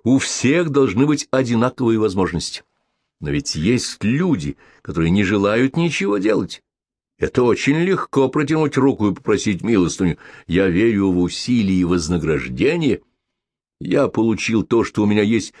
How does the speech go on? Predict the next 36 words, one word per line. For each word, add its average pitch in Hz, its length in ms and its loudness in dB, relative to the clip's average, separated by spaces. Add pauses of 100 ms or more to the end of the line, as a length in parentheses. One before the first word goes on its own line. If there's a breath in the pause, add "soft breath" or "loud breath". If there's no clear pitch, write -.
(140 soft breath)
благодаря 104 420 2
собственному 120 880 -2
труду. 120 520 0 (420)
Я 120 160 2
никогда 135 460 2
ни 143 100 2
у 139 80 2
кого 143 220 2
не 143 100 0
просил 143 400 0
никаких 131 420 -2
поблажек, 135 580 0 (240 loud breath)
не 123 140 2
совершал 127 440 0
ничего 139 420 0 (160 loud breath)
бесчестного, 123 800 0 (160 loud breath)
и 104 280 0
это 107 360 0
доказывает, 101 760 0
что - 260 -2 (200 loud breath)
любой 131 540 4
может, 120 460 0
если 113 240 -2
захочет, 101 520 -2 (180 loud breath)
разбогатеть, 98 640 0
как - 220 -6
я. 82 180 -2 (760)
А - 120 -10
ведь 80 160 -8
судьба 98 540 0
уготовила 107 540 2
мне 104 180 0
участь 107 480 0
быть 107 240 0
бедным 107 480 0
писцом 104 500 -2